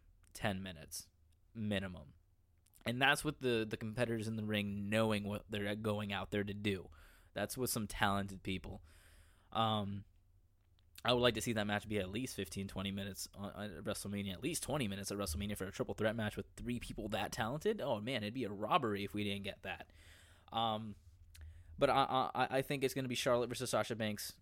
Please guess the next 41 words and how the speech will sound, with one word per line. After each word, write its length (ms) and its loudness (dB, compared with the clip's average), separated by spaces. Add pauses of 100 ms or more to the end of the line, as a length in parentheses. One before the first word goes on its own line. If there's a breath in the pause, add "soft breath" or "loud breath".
(200)
at 180 -2
Fastlane. 520 0 (580 soft breath)
Um, 300 2
hopefully 400 2
the 80 -6
triple 240 -2
threat 300 2
at 80 -6
WrestleMania. 600 0
I've 100 -4
been, 260 -2
I've 100 -2
been 140 -4
pulling 240 -2
for 100 0
a 60 0
triple 260 -4
th-, 160 -8
a 60 0
women's 300 -2
triple 200 -6
threat 200 2
at 120 -6
Mania 320 -4
for 140 -4
a 40 0
while 360 -2
now, 160 -2
and 100 -6
I 40 -4
still 260 -4
haven't 300 -4
got 220 -2
it, 140 -12 (420 loud breath)
and 200 -4
it's 200 -4
killing 380 -2
me 140 -4
inside. 480 -8 (840)
Um, 460 -2 (760 soft breath)
<laughs> 260 -10